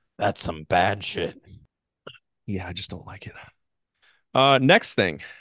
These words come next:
Speaker 2: that was in the news, the mugshot seeing round the world. Um, Liv Morgan arrested on marijuana possession charges in Florida.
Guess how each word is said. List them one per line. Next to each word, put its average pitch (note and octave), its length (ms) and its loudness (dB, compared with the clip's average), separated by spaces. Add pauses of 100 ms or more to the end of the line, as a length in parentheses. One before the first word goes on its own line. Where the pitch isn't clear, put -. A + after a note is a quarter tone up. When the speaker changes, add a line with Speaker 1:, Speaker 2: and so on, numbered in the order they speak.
(160)
Speaker 2:
that F#2+ 320 -6
was F#2 320 -2
in F#2+ 160 -4
the F#2+ 60 -4
news, C3+ 480 0 (840)
the A2 380 2
mugshot B2+ 800 2
seeing B2 380 2
round A#2+ 340 4
the G#2 60 2
world. C3 520 4 (440)
Um, G2 520 2 (1300)
Liv A#2 260 0
Morgan C3+ 400 4
arrested A2+ 560 0
on G2 420 -2
marijuana A#2 540 2
possession A#2 480 0
charges C3 420 0
in F#2+ 120 -4
Florida. D#3 420 0